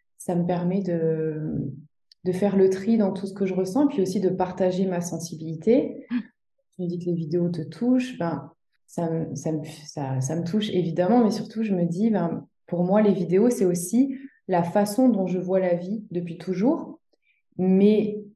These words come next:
Speaker 1: c'est mon regard. Mais en fait, si ce regard n'est pas matérialisé par des vidéos,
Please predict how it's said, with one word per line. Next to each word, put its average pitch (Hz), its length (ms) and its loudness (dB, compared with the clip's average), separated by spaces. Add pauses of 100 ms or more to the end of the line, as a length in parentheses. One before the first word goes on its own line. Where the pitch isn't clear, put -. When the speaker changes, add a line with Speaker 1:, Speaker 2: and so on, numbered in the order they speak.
(200)
Speaker 1:
c'est - 240 -2
mon 170 160 6
regard. 196 420 4
Mais 180 100 0
en 165 120 0
fait, 220 240 0
si - 500 -2
ce 226 260 -6
regard 180 400 2
n'est 175 160 0
pas 185 300 2
matérialisé 175 680 0
par 175 260 -2
des 165 120 -4
vidéos, 170 720 0